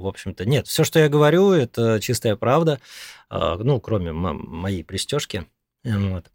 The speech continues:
Как я озвучивал? Да с удовольствием я его озвучивал. Жалко было, конечно, что он ушел от нас, э, так быстро в «Войне бесконечности». Я очень горевал по этому поводу, потому что,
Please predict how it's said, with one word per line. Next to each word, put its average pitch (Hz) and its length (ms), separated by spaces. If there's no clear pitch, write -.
Как 170 180
я 180 140
озвучивал? 175 640
Да 113 140
с - 100
удовольствием 226 640
я 107 140
его 95 200
озвучивал. 127 800
Жалко 123 380
было, 127 300
конечно, 127 520
что 131 280
он 135 120
ушел 127 320
от 120 140
нас, 120 480
э, 110 240
так 113 200
быстро 117 440
в 101 60
«Войне 110 260
бесконечности». 127 1000
Я 107 160
очень 98 260
горевал 117 380
по 156 80
этому 117 340
поводу, 87 580
потому 95 260
что, 78 380